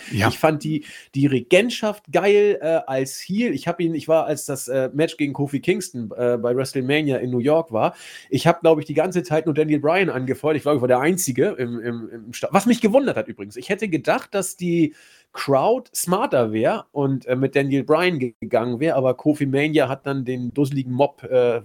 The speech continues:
Speaker 2: wohl auch tatsächlich überzeugt. Ähm, aber es war, glaub ich, alles so, wie er es wollte. Und wenn er jetzt geht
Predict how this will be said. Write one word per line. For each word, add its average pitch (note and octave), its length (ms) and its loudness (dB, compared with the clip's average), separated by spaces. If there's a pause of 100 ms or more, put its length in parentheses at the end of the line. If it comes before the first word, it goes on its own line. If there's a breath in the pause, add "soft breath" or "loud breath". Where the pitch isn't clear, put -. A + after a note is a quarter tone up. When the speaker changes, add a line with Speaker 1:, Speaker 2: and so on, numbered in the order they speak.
Speaker 2:
wohl B2 140 2
auch A#2+ 200 0
tatsächlich B2 420 -6
überzeugt. A#2+ 540 2 (680 loud breath)
Ähm, D#3 320 4 (580 loud breath)
aber F3+ 220 6
es F3+ 160 -6
war, G#3+ 160 2
glaub A3 180 0
ich, - 180 -10
alles C4 340 0
so, A3+ 200 -4
wie G3 120 0
er F#3+ 140 4
es D3 220 -6
wollte. B2+ 480 -2
Und D#3+ 500 -2 (600)
wenn F#3+ 160 2
er F3 220 0
jetzt - 680 -2 (260)
geht C#3+ 600 -2